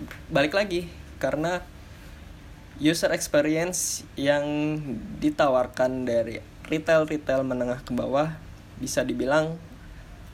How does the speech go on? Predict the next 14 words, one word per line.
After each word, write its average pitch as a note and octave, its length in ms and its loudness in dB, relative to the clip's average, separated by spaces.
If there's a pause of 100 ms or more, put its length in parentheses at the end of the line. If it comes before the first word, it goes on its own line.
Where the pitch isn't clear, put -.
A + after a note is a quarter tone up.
(360)
l-, C3 320 -2
eh, B2 500 0 (280)
bisa D3+ 260 6
lo D#3+ 140 4
dapetin C#3 580 0 (500)
cuma-cuma C3+ 640 2 (240)
dari A#2+ 240 0
online B2 240 2
shop. B2 240 -2 (3500)
Nah, B2 240 2 (800)
selain B2+ 500 2
itu, F#3 400 -2 (1500)
s-, - 340 -2
eh, C#3+ 400 4